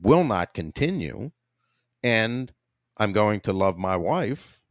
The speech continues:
like I'm supposed to, and I'm going to love her like Christ loved the church. That's the objective goal in a marriage before God. And so as we look at these,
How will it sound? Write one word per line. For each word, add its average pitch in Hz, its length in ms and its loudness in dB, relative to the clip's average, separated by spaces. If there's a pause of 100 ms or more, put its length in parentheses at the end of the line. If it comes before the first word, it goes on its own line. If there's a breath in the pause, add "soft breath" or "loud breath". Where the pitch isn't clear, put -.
like 92 220 -4
I'm 98 160 -4
supposed 160 480 -2
to, 69 140 -8
and 73 120 -14
I'm 80 80 -12
going 82 240 -8
to 85 100 -10
love 85 220 -4
her 95 180 -2
like 92 280 -6
Christ 92 280 -6
loved 90 200 -6
the 87 80 -8
church. - 480 -6 (840 soft breath)
That's 107 300 0
the 107 140 0
objective 85 560 -2
goal 117 540 -2 (440)
in 92 500 -2 (240)
a 85 80 -4
marriage 92 640 -4
before 85 380 -2
God. 95 600 -4 (600)
And 98 200 -2
so 95 400 4 (100)
as 117 320 2
we 104 220 -2
look 101 440 -2
at 80 340 -10 (1000)
these, 90 400 -4